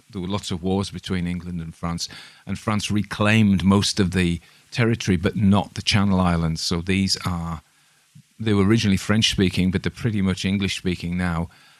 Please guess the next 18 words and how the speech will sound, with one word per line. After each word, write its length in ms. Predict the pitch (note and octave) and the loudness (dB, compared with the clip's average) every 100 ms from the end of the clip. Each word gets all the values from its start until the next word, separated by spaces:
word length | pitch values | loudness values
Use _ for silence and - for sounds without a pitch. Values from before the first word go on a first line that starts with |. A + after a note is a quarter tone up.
| - | -10
and 160 | G2+ F2+ | -4 0
they're 140 | F2+ | 0
just 320 | F2 C3+ - | 0 -2 0
off 100 | B2 | -2
the 100 | - | -4
French 340 | - F#2+ F#2 - | -2 0 0 -2
coast, 260 | F2 E2+ | -2 -2
but 120 | F2 D#2 | -4 -6
they 60 | |
belong 320 | E2 F2 E2+ E2+ | -4 -2 -2 -4
to 100 | F2 | -6
England. 280 | F2 F2+ | -6 -6
Now, 120 | F2 F2 | -6 -6
he 100 | F#2 | -4
had 120 | F#2 | -4
an 140 | F#2+ - | -6 -4
aunt 240 | G#2 G2+ - | -4 -4 -4
there, 280 | F2+ E2+ | -4 -4